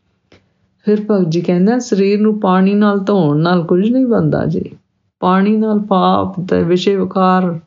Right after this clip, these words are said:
ਨਹੀਂ ਹਟਣੇ ਜੀ, ਅਤੇ ਨਾ ਹੀ ਸੁਰਤ ਗੁਰਸ਼ਬਦ ਗੁਰਬਾਣੀ ਨਾਮ ਨਾਲ ਲੱਗਣੀ ਹੈ ਜੀ। ਇਸ ਤਰ੍ਹਾਂ ਦਾ ਮ-,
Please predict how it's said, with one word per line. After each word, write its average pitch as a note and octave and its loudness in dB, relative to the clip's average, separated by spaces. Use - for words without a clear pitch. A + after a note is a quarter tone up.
ਨਹੀਂ E3+ 2
ਹਟਣੇ F#3 0
ਜੀ, D#3 -4
ਅਤੇ F#3 2
ਨਾ F3 2
ਹੀ F3+ 0
ਸੁਰਤ - -2
ਗੁਰਸ਼ਬਦ E3+ 0
ਗੁਰਬਾਣੀ E3 0
ਨਾਮ D#3+ 2
ਨਾਲ F3 0
ਲੱਗਣੀ D3+ 0
ਹੈ F3 -4
ਜੀ। E3 -8
ਇਸ G#3+ 2
ਤਰ੍ਹਾਂ F#3+ 0
ਦਾ E3+ -2
ਮ-, D#3+ -2